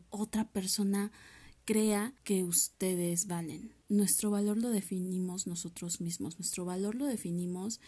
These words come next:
en el momento en el que nos queremos, nos aceptamos y entendemos que estamos enteros y que no necesitamos absolutamente de nadie para ser felices. Así que tú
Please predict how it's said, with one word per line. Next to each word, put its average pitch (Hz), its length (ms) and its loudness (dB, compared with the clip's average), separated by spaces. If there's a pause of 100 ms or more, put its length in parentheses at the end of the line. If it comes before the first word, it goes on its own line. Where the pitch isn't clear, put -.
(340)
en 208 160 8
el 202 100 6
momento 262 840 2
en 208 220 2
el 196 220 2
que 190 360 -2 (200)
nos 190 340 2
queremos, 226 640 4
nos 226 200 2
aceptamos 214 920 0 (360)
y 202 180 4
entendemos 190 960 2
que - 100 -6
estamos 196 540 2
enteros 180 640 -2
y - 20 -6
que 175 140 -6
no 175 100 -2
necesitamos 185 680 -4
absolutamente 240 880 0
de 180 100 0
nadie 220 640 0 (420)
para 170 280 2
ser 180 240 6
felices. - 960 -4 (220)
Así 190 560 4
que 170 380 -4 (180)
tú 247 400 2